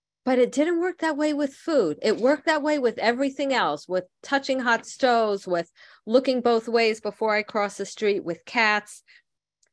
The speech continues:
But in college, I used to binge on these certain kind of cookies. They'd come in a box of twenty,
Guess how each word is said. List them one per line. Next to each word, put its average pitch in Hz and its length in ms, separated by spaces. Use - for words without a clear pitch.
But 262 240
in 262 160
college, 247 520
I 220 60
used 247 280
to 233 60
binge 208 300
on 202 120
these 185 140
certain 202 280
kind 202 240
of 190 120
cookies. 190 440
They'd 180 160
come 196 240
in 208 60
a 190 40
box 196 320
of 208 140
twenty, 175 640